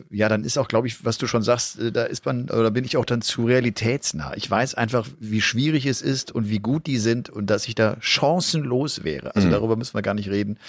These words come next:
Speaker 1: Äh, aber vielleicht so ein kleines Träumchen wäre es ja doch, äh, dann vielleicht möglich.
Speaker 2: Ja, ohne Träume sehe ich alles im
Speaker 1: Shorty,
Speaker 2: Arm, ne?
Speaker 1: Nathan Aspinall.
Speaker 2: Ja.
Speaker 1: Bitte?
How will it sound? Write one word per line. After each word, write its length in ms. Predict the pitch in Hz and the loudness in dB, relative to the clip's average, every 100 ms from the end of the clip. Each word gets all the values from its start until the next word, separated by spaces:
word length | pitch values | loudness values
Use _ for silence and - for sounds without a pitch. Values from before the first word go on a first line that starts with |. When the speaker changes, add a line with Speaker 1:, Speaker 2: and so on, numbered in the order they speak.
| - - - - - | -14 -12 -12 -12 -2
Speaker 1:
Äh, 140 | 107 | 2
aber 220 | 104 113 | 2 2
vielleicht 320 | 110 117 156 - | 2 2 2 2
so 100 | 160 | 2
ein 60 | |
kleines 280 | 120 127 117 | 2 0 0
Träumchen 480 | - 110 127 - 110 | 0 0 0 -4 -2
wäre 160 | 101 | 0
es 100 | 104 | 0
ja 80 | - | 0
doch, 340 | 92 82 - - | 0 -2 -4 -4
äh, 280 | 92 90 - | -2 -2 -2
dann 220 | 90 90 | -4 -4
vielleicht 320 | - 87 - | -4 -6 -4
möglich. 360 | 82 69 67 127 | -6 -6 -2 2
Speaker 2:
Ja, 100 | 135 | 4
ohne 200 | 123 131 | 4 2
Träume 380 | 117 143 147 | 4 4 6
sehe 180 | 127 135 | 6 4
ich 80 | 110 | 4
alles 140 | 98 | 6
im 40 | 147 | 6
Speaker 1:
Shorty, 180 | 180 175 | 8 8
Speaker 2:
Arm, 320 | 175 160 147 | 6 6 6
ne? 140 | 147 | 6
Speaker 1:
Nathan 260 | 175 180 165 | 6 4 2
Aspinall. 580 | 156 165 - 147 113 95 - _ _ _ _ | 2 2 4 6 6 4 -2 _ _ _ _
Speaker 2:
Ja. 140 | 135 127 _ _ _ _ _ _ _ _ - | -4 -4 _ _ _ _ _ _ _ _ 0
Speaker 1:
Bitte? 260 | 127 208 | 4 4